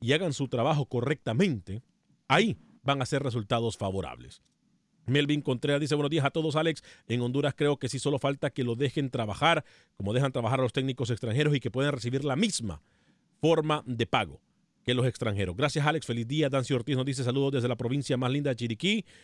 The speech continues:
En Panamá, "Saludos desde Nicaragua", dice Luis Cortés. Dancy Ortiz, "Qué sopa, Camilo Velázquez". José Hernández dice, "En Honduras se menciona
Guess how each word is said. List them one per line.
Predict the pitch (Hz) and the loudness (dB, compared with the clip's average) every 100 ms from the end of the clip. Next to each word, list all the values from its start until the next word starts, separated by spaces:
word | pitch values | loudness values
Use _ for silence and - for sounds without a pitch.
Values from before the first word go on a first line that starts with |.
| - _ - | -20 _ -4
En | 110 113 | 0 0
Panamá, | 107 123 139 175 185 185 - | 2 2 4 4 4 0 -6
"Saludos | - 131 151 | -2 0 0
desde | 143 139 | 0 0
Nicaragua", | 131 131 147 135 | 0 0 0 -2
dice | 135 135 | -2 -2
Luis | 135 | -2
Cortés. | - 123 - 175 180 - - _ _ - | -2 -2 0 2 2 -2 -10 _ _ -2
Dancy | 123 135 | -2 -2
Ortiz, | 120 147 | -2 -2
"Qué | - 139 | 0 -2
sopa, | 123 139 | 0 0
Camilo | 135 143 135 | 0 2 2
Velázquez". | 143 131 143 | 2 0 0
José | 120 117 135 | 0 2 0
Hernández | 135 139 135 | 0 -2 0
dice, | 135 139 | -2 -2
"En | 127 | -2
Honduras | 123 135 139 | 0 0 0
se | |
menciona | 127 117 139 139 | -2 0 0 2